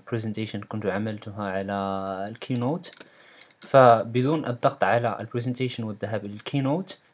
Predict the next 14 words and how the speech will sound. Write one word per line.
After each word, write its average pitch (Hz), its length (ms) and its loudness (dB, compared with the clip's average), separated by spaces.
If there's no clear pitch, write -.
لمشاهدتها 120 840 0
يمكنني 139 560 -2
أن 117 100 -8
أرى 117 320 0
هذه 110 240 -6
المشاهدة 110 560 -8
مباشرة 113 580 -6
من 107 260 -4
برنامج 95 400 -6
Spotlight. - 640 -10
هذه 165 280 6
هي 170 60 4
الميزة 156 300 -2
التي 135 360 -2